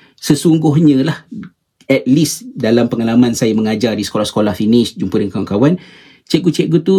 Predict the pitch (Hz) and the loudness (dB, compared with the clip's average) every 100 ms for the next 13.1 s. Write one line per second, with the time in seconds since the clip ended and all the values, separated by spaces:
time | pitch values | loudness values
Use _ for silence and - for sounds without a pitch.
0 | 196 - 151 - 202 170 147 139 127 - | 2 0 -2 0 0 2 4 4 4 0
1 | - - _ 147 151 95 - _ _ _ | -10 -20 _ 2 2 0 -8 _ _ _
2 | _ _ - 123 139 143 113 123 123 117 | _ _ 0 2 2 0 -2 -2 0 0
3 | 139 127 - 113 123 117 113 - - - | 2 0 -2 -4 -2 -2 -2 -2 -4 -4
4 | 202 123 120 143 - 110 110 - 123 110 | -2 0 2 0 0 -6 -6 -4 -2 -2
5 | - - 113 110 - - 95 92 - _ | -4 -2 0 0 -2 -4 -4 -4 -10 _
6 | _ _ _ _ - 113 123 113 107 104 | _ _ _ _ -4 -2 -2 -2 -2 -4
7 | 95 104 101 104 104 101 - - - 101 | -4 -4 -2 -2 -2 -2 -4 -6 -6 -6
8 | - - 101 113 104 104 104 - - _ | -6 -4 -2 0 -2 -4 -8 -14 -20 _
9 | - - 139 120 107 104 - _ _ - | -2 0 -2 -4 -4 -6 -10 _ _ -4
10 | 98 98 101 95 95 - - - - 117 | -2 -2 -2 -4 -6 -10 -10 -2 2 2
11 | 110 113 107 101 95 107 107 107 127 104 | 2 0 -2 -4 -6 -4 -4 -2 -2 -2
12 | - 104 101 107 107 - 107 104 104 131 | -2 -2 -2 -2 -2 -2 -2 -2 2 2